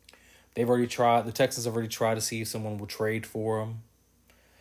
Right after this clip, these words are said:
It's not looking like him even starting for week one.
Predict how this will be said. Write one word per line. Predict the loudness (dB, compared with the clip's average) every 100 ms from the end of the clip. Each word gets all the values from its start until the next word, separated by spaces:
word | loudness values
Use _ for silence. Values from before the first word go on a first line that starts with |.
| _ _ _ _ _ _ _ _ _ _ -4
It's | -4 -2 -2
not | 2 2 0 2
looking | 2 2 -4 -2 -2 -4 -2
like | 0 0
him | -2 -4 -4
even | -4 -6
starting | -2 -2 -2
for | -8
week | -8 -10 -10
one. | -10 -8 -10 -12